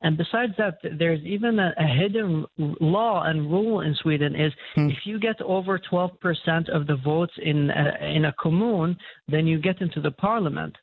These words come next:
Speaker 1: And if they succeed at doing that in, in, in Malmö or in Göteborg, then they're definitely going to, to get in the parliament in the next elections. So it, it is a matter of time, and it's a matter also of the demographic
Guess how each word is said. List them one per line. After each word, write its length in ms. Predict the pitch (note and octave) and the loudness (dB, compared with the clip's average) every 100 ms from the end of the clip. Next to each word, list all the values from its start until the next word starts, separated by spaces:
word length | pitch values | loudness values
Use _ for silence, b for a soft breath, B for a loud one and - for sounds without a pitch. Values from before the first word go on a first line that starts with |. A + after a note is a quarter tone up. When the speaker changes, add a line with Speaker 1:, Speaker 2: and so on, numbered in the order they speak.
| _ - | _ -2
Speaker 1:
And 140 | E3+ E3 | 0 2
if 140 | E3+ | 0
they 140 | F3+ F#3 - | 0 -2 -2
succeed 400 | F3 - G#3+ G#3 | -2 0 2 0
at 160 | D#3+ | 0
doing 320 | D#3+ G3+ A#3 | 0 0 0
that 220 | E3 D#3 D3+ | -2 -4 -4
in, 140 | D3 C#3+ D3+ D#3+ | -6 -4 -4 0
in, 200 | C#3+ D3 | 0 0
in 200 | D3 C#3+ | 0 2
Malmö 600 | D3 F#3+ G#3+ G#3 F3+ E3 | 2 2 2 2 2 0
or 260 | D3+ D3 D3 | 0 0 2
in 380 | D3+ D3 C#3+ | 0 0 0
Göteborg, 760 | D3+ F#3 G3+ D#3 D#3 D3 D3+ D#3 B B B - | 0 0 0 0 0 0 0 -2 B B B 0
then 160 | E3 | 2
they're 160 | E3+ D#3+ | 2 0
definitely 480 | F3 F3 G3 F#3 E3 | -2 -2 -4 0 2
going 180 | D#3+ D#3+ | 2 0
to, 120 | - | -6
to 160 | F3 D#3 | -4 -2
get 220 | D#3+ D#3+ | 0 0
in 100 | D3+ | 0
the 80 | D3+ | 0
parliament 560 | - D#3+ D#3 D3+ C#3+ | 0 0 2 0 -2
in 180 | - D3 | 0 2
the 80 | C#3+ | 4
next 380 | D3+ A3 - - | 4 0 -4 -4
elections. 640 | C#3+ - - - - D#3+ - B B B B - | -2 -2 -2 -4 -4 -8 -12 B B B B 0
So 140 | F#3 | 0
it, 180 | F3 F#3 | 2 0
it 120 | G3+ G3+ | 0 0
is 160 | A#3+ G#3+ | 0 -2
a 40 | |
matter 400 | G3 F#3 F#3 F#3 | 0 2 2 0
of 120 | E3 - - | -2 -6 -2
time, 360 | A3 G#3+ F3 D#3+ | 2 2 0 0
and 100 | D3+ | -2
it's 160 | D3+ | -2
a 80 | E3 | 0
matter 340 | D#3 D#3 D#3+ D#3+ | 2 2 2 2
also 360 | D#3 D3 E3 | 0 0 0
of 180 | D3+ C#3+ C#3+ | 0 -2 -2
the 280 | C#3+ C#3 C#3 - | 0 0 0 -4
demographic 640 | D3+ D#3+ D#3 D3 D3+ C#3+ | -2 0 0 0 -2 -2